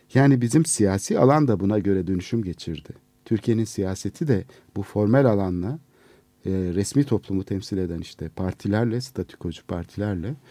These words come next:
sivil toplumu temsil eden güya işte, e, bu temsil rejiminin, e, dinamizmini yani periferinin işte şeye gelmesini falan, iktidara gelmesini sağlayan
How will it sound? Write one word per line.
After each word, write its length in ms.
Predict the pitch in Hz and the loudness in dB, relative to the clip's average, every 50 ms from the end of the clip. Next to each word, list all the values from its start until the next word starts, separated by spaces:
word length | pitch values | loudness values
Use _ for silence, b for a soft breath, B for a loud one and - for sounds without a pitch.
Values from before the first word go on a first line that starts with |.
| B B B B | B B B B
sivil 280 | B - - 113 151 175 | B 0 4 6 6 6
toplumu 420 | - - 110 - - - 95 92 | 6 4 2 2 2 0 -2 -2
temsil 400 | - - 101 90 98 - - 127 | -2 -2 -4 -4 -4 -2 0 2
eden 380 | 107 90 78 82 80 95 110 113 _ _ _ _ _ _ _ _ | 2 2 0 -2 -6 -8 -10 -12 _ _ _ _ _ _ _ _
güya 340 | - 87 90 85 82 95 117 | -6 -4 -4 -4 -4 -6 -8
işte, 380 | 117 - - - - 104 127 131 B B B B B B B B B B | -10 -10 -8 -6 -4 -4 -4 -4 B B B B B B B B B B
e, 260 | 95 95 98 98 90 101 | 0 0 2 2 0 -2
bu 60 | 107 | 0
temsil 420 | - 113 110 101 - - 151 131 | 2 2 2 4 4 2 4 6
rejiminin, 560 | 120 117 101 104 101 95 92 90 90 101 104 - _ - - - | 6 6 6 4 2 0 0 -2 -4 -6 -10 -14 _ -16 -10 -8
e, 180 | 104 101 98 95 | -6 -6 -2 0
dinamizmini 680 | 113 107 107 110 110 104 - - 104 95 90 92 98 110 - _ _ - | 2 4 4 4 2 0 0 -2 -2 -2 -2 -2 -6 -8 -12 _ _ -8
yani 200 | 92 87 85 85 | -8 -6 -6 -6
periferinin 680 | - - 104 95 101 - 101 98 92 101 98 95 98 107 110 | -4 -2 -2 -2 -2 -2 -4 -2 -2 -2 -2 -2 -4 -8 -12
işte 280 | - - - - 95 92 | -20 -16 -12 -10 -10 -8
şeye 280 | - - 95 95 95 | -6 -4 -2 -2 -2
gelmesini 640 | 90 90 90 90 80 80 80 82 - - 80 82 90 | -4 -4 -6 -6 -6 -6 -8 -10 -10 -10 -10 -10 -10
falan, 400 | 95 - 92 87 92 107 123 127 131 B B B B B B B B B | -10 -10 -8 -4 -2 -2 -2 -2 -4 B B B B B B B B B
iktidara 480 | 113 104 - - 113 110 110 110 123 131 | -10 -10 -4 0 2 4 4 4 4 4
gelmesini 560 | 120 107 98 95 90 90 - - 92 92 98 | 4 4 2 0 -2 -4 -6 -6 -4 -4 -4
sağlayan 500 | - - 98 101 107 123 156 190 202 | -4 -4 -4 -2 -2 0 0 0 -2